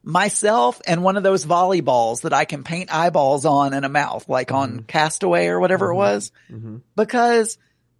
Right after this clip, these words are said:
Speaker 1: I get so, like, conflicted and frantic and stressed, and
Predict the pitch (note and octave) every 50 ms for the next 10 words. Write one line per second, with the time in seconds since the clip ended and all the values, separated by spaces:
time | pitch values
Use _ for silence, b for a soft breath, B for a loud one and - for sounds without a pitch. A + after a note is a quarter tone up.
0 | _ _ _ _ _ _ _ _ _ _ - - G#3+ G#3 C4+ C#4+ - - - -
1 | - - F3+ G3 A#3 C4+ C#4+ C#4 C4 A#3+ G#3 F#3 E3 D#3+ - - _ _ _ _
2 | _ _ - - - E3 E3+ D#3 - - F3+ G3 A3+ A3+ - - G#3 G3 D3 D3+
3 | D3 C3 C3+ - - E3 F#3 G#3+ A#3 A3 G3 D#3+ - - C3+ C#3 C#3 A#2 - -
4 | - - E3 F3 G3+ G#3+ A3 G3 D3+ - - - - F3+ E3 D#3 D3+ C#3 C3 B2+